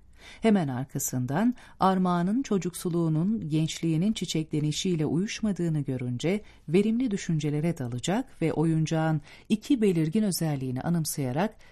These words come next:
kendisini çabucak Lökiyek'e yöneltecek olan istenen yaklaştırmayı yapacaktı. Kurmelen kısa bir süre sonra ölmüştü. Kardeşleri Hello'nun küçüklüğünden yararlanarak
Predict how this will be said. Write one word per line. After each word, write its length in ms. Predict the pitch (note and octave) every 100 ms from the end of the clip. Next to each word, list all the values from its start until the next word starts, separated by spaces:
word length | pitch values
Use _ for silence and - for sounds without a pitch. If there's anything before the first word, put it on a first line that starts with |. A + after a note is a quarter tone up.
| -
kendisini 640 | F3+ D#3 C#3 - - B2 A2+
çabucak 640 | - C#4+ G#3+ D3+ C3+ C#3+
Lökiyek'e 520 | D#3+ D#3 A#3 A3+ G3+ F#3
yöneltecek 640 | E3+ D#3 D#3 D#3 F3+ D#3
olan 260 | D3 C#3+
istenen 460 | D3 - E3+ E3+ G3
yaklaştırmayı 760 | G#3 F3 F3 E3+ - D#3 D3+ C3+
yapacaktı. 680 | B2+ - C3 A2+ - - - - - - - -
Kurmelen 560 | C4 B3+ B3 B3 A#3
kısa 400 | - - C4+ D4+
bir 120 | B3 G3
süre 300 | - C#3+ C3+
sonra 400 | D3+ D3 G#3+ A3+
ölmüştü. 640 | E3 C3+ B2+ - - - - _ -
Kardeşleri 800 | - D#3+ C3 B2+ - - C#3 F#3+ - - -
Hello'nun 440 | B3+ B3+ A3+ A3
küçüklüğünden 760 | G3+ G3 F#3 F#3 E3+ E3 G3 G#3+
yararlanarak 800 | F#3 D#3+ D3 C#3+ C3+ B2+ E3